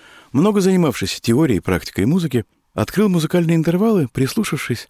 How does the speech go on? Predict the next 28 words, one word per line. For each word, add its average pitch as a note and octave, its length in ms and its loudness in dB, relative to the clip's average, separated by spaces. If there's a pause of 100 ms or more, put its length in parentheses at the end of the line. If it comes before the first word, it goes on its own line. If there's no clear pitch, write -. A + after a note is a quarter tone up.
как F#2+ 160 -2
сообщает D#2 480 -4
легенда, D2 440 -8 (460)
к F2 160 -4
бою C#3+ 420 2
молотов A#2+ 720 0
в - 140 -20
кузнице. - 540 -12 (640)
Вдобавок A2+ 500 0
к - 80 -4
известным F#2+ 420 -2
много A#2+ 300 0
тысяч - 300 -8
лет F#2 200 -4 (380)
духовым B2+ 480 0
и - 40 2
струнным, D#3 540 0 (120)
греки D#3+ 400 0
изобрели G2+ 540 -2
орган. F2+ 360 -4 (760)
Из F#2+ 140 -2
Палестины D#3+ 680 0 (680)
в F2+ 60 -10
Европу G#2 440 0
пришла A2 280 -4
традиция G2+ 460 -2
церковного E2+ 540 -4
пения, D2+ 400 -14